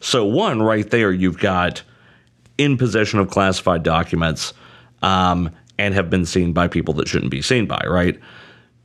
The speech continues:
Then you've got text messages where, um, uh, or recordings where Trump was meeting with various people, among them his, his biographer, and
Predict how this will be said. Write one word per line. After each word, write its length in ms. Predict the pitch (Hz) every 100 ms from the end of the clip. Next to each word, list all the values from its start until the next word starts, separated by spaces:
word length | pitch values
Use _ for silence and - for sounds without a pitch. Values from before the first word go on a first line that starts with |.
| _
Then 680 | - 117 214 202 101 101 101 - -
you've 280 | 110 135
got 240 | 123 120 -
text 260 | 120 107
messages 480 | 107 98 95 95 98
where, 540 | 92 95 92 92 95 92 - - - _
um, 600 | - 98 98 92 85 80 - _ _ _ _ _ _ _ _ _ - -
uh, 720 | - 98 98 90 85 80 67 67
or 160 | 104 104
recordings 840 | 101 - - 254 269 73 80 95
where 160 | 98
Trump 320 | 104 - 117 110
was 140 | 101
meeting 380 | 107 104 101 95
with 380 | 92 90 85 - - - -
various 340 | 98 110 92
people, 600 | - 220 151 107 107 - -
among 380 | 107 110 117 123
them 180 | 98 104
his, 360 | 104 92 87
his 240 | - 95 90
biographer, 960 | - 92 92 110 110 78 - 50 101 - - - - - -
and 580 | 110 110 110 107 95